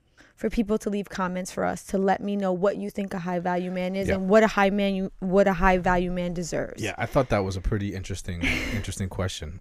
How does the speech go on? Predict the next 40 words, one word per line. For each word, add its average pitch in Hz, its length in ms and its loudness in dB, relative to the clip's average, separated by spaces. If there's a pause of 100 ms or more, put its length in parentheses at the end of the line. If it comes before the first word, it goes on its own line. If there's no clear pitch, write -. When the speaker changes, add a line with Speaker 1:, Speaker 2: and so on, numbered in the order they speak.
(100)
Speaker 2:
And 92 260 -4
my 104 540 0 (580)
definition 98 560 -2
of 104 140 0
it 110 160 2
was 85 160 -6
definitely 98 400 -2
not 87 460 -2
Speaker 1:
Mm-hmm. - 160 -4
Speaker 2:
what 240 240 4 (300)
Speaker 1:
'Cause 233 140 0
I 247 80 10
asked 269 240 8
Speaker 2:
the - 60 2 (100)
Speaker 1:
you. 196 80 4
Speaker 2:
Yeah, 113 100 6
you 101 140 2
did. 104 320 6
You 98 80 0
did. 92 160 2
And 87 100 0
I 104 80 4
had, 117 220 4
I 113 140 4
had 117 160 2
my 104 300 0 (140)
own 104 160 0
definition 92 460 -2
of 82 80 -4
what 85 140 0
a 85 60 0
high 87 180 -2
value 82 340 -4
man 82 320 -6
Speaker 1:
Mm-hmm. 247 260 4 (220)
Speaker 2:
was. 90 380 0
And 98 240 -2
it 98 180 -4
really 107 420 2
was, 98 160 0